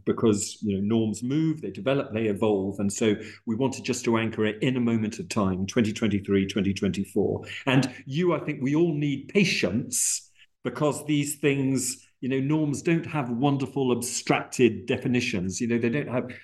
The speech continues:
nice, clear edges. So it is going back to the structure of the book and those twelve chapters, understanding all of those chapters is actually the cumulative nature of that that gives you an understanding, um,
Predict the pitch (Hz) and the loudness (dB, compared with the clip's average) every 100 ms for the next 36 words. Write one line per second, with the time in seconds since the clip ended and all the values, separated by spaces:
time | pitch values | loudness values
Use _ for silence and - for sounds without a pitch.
0 | - 135 135 120 - - 151 127 123 123 | -4 0 0 -2 -8 0 2 2 2 0
1 | 98 92 95 - - 127 117 117 - - | -2 -4 -4 -4 -2 0 0 -2 -8 -4
2 | 131 - 156 139 120 - - - 143 135 | -4 0 2 2 -2 -8 -16 -2 2 4
3 | 131 139 147 - 123 113 - 147 - - | 4 -2 -2 0 0 0 2 0 0 0
4 | 123 117 147 226 226 143 127 120 - 151 | 0 0 0 0 0 0 0 -2 -2 0
5 | 135 131 - 254 247 - 117 117 - - | 0 0 -2 -2 -2 0 0 0 -4 -14
6 | - - 165 151 - 175 160 147 185 196 | -8 4 4 4 -2 -2 0 2 2 2
7 | 147 113 107 - 120 - 113 127 131 123 | 2 -2 -4 -2 -2 0 0 2 0 -2
8 | - 123 117 - - 151 160 156 147 120 | 0 2 2 -2 -4 0 2 2 2 0
9 | - 104 120 107 104 - 98 95 95 - | -2 -4 0 -2 -2 -4 -2 0 0 -2
10 | 113 117 110 107 101 104 101 101 - 113 | -2 0 0 2 2 2 2 0 -2 0
11 | 110 107 92 95 - - - - 113 98 | 2 2 0 -2 -4 -10 -16 -4 0 2
12 | 98 101 | 4 2